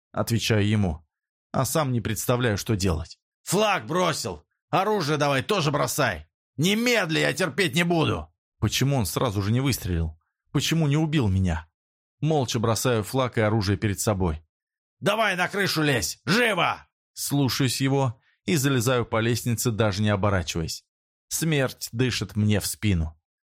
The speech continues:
Одно лишнее движение, и охотник меня пристрелит.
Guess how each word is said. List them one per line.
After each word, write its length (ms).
Одно 340
лишнее 400
движение, 720
и 80
охотник 640
меня 280
пристрелит. 680